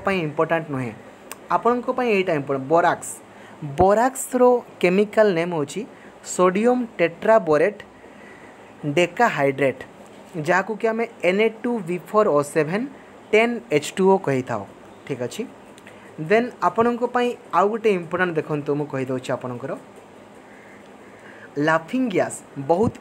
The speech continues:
ଇମ୍ପୋର୍ଟାଣ୍ଟ, ଧ୍ୟାନ ଦେବେ, ବହୁତ, ବହୁତ ଇମ୍ପୋର୍ଟାଣ୍ଟ। ଲାଫିଂ ଗ୍ୟାସ୍ର କେମିକାଲ ନେମ୍ କ'ଣ ବା କେମିକାଲ ଫର୍ମୁଲା କ'ଣ ପଡ଼ିଥାଏ, ଯାହାକୁ କି ଆମେ ଡାଇନାଇଟ୍ରୋଜେନ୍ ଅକ୍ସି-, ଅକ୍ସାଇଡ୍ ବୋଲି କହିଥାଉ,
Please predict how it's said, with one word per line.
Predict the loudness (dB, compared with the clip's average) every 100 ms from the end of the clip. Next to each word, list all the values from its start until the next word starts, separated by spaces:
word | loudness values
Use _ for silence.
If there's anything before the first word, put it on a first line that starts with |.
| -2
ଇମ୍ପୋର୍ଟାଣ୍ଟ, | 0 2 2 2 0 0
ଧ୍ୟାନ | 2 4 4
ଦେବେ, | 2 2 -2 -8 -16 -6
ବହୁତ, | 2 4 4 0 0
ବହୁତ | 2 4 2 0 -2
ଇମ୍ପୋର୍ଟାଣ୍ଟ। | 0 0 0 0 -2 -8 -20 -20 2
ଲାଫିଂ | 4 4 2 2 4 6
ଗ୍ୟାସ୍ର | 6 4 0 -12 0 4 6 4 0 -18 -4 2
କେମିକାଲ | 4 2 4 4 4 4
ନେମ୍ | 2 2 0
କ'ଣ | 0 0 -10 -2
ବା | -2 2
କେମିକାଲ | 2 2 4 4 2 2
ଫର୍ମୁଲା | 0 2 2 0
କ'ଣ | 0 -4 -4 -4 2
ପଡ଼ିଥାଏ, | 4 4 -2 -8 -8 -18 -20 -20 -10 -2
ଯାହାକୁ | -2 0 -2
କି | 0
ଆମେ | 2 0 -2 -14 -18 -10 -2
ଡାଇନାଇଟ୍ରୋଜେନ୍ | 0 2 0 -2 -4 0 2 4 4 2 0
ଅକ୍ସି-, | 0 2 2 4
ଅକ୍ସାଇଡ୍ | 2 2 2 2 0
ବୋଲି | -4 -2
କହିଥାଉ, | -2 0 0